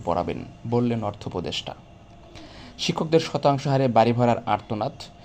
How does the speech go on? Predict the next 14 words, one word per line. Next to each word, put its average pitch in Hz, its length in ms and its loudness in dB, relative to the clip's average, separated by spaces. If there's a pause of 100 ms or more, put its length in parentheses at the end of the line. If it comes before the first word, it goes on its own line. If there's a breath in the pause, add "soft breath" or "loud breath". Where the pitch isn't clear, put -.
(180 loud breath)
কিন্তু 117 260 -6
শোনার 127 340 4
কেউ 92 100 -4 (100)
নেই। 85 100 -8 (640 loud breath)
শতাংশ 160 420 4
হারে 156 140 4 (100)
বাড়ি 117 200 8
ভাড়ার 127 200 2 (100)
বিকল্প 123 340 2 (140)
কিছু - 240 -10
নেই। 76 120 -10 (540 loud breath)
আবার 120 240 6 (440 loud breath)
বারোই 127 280 12
অক্টোবর 127 320 0